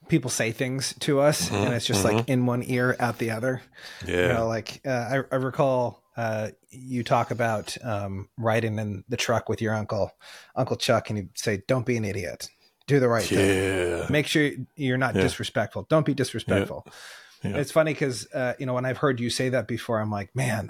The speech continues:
Speaker 1: I hear my say-, <laughs> I hear myself saying that to my kids." But I
Speaker 2: Mm.
Speaker 1: also hear my parents saying that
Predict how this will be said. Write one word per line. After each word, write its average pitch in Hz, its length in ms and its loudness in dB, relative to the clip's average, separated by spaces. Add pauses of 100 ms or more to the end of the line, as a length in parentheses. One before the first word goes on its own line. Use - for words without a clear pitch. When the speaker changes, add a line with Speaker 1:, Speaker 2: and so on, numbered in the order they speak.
Speaker 1:
I 113 100 -4
hear 127 240 0
my 107 160 -2
say-, 107 340 -4
<laughs> - 60 -14
I - 140 -10
hear 160 280 -2
myself 139 400 -4
saying 147 300 -2
that 139 180 -14
to 180 80 -6
my 156 140 -2
kids." 190 500 -2 (540)
But 120 200 10
I 180 140 4
Speaker 2:
Mm. - 20 4
Speaker 1:
also 185 300 2
hear 196 260 0
my 170 200 0
parents 160 400 0
saying 160 240 -2
that 147 240 -2